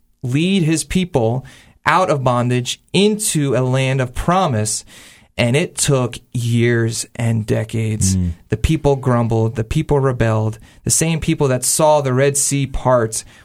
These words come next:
Speaker 1: would be the same people that bow before this tiny little golden calf.
Speaker 2: Mm.
Speaker 1: So Moses, I mean, all of these characters, and this is why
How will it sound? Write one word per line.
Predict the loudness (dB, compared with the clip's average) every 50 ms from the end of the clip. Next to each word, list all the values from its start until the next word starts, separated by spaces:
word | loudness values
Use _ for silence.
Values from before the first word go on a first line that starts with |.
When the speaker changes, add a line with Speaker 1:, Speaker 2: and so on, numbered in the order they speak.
| _
Speaker 1:
would | -2 -2 0
be | 0 0
the | 0 0
same | -2 0 -2 -2 0
people | 0 -2 -2 0 -2 -2 -2
that | -2 -4 -6 -8 -4
bow | -2 -2 0 0 0 -2 -2
before | -2 -2 -4 -4 -4 -4 -4 -2 -2
this | -2 -4 -6 -6
tiny | -8 -6 -4 -2 -2 -2 -2 -2
little | -4 -4 -4 -4 -4 -6
golden | -6 -6 -6 -6 -6 -6 -4 -4 -6 -6
calf. | -8 -10 -10 -10 -8 -8 -8 -10 -14 -16 _ -4
Speaker 2:
Mm. | -2 0 2 2 2 0 -2 -4 -6 -8
Speaker 1:
So | -4 0 2 4 4 4 2 2
Moses, | 2 2 2 4 4 4 4 4 4 2 0 0 0 0
I | 0 2
mean, | 2 2 2
all | 2 2 2 2 0
of | -2 -2
these | -2 -2 -2 -2
characters, | -2 0 0 0 -2 -2 -4 -4 -4 -4
and | -2 0 0 0
this | 0 0
is | -2 -2 0
why | 0 2 2 2 0 0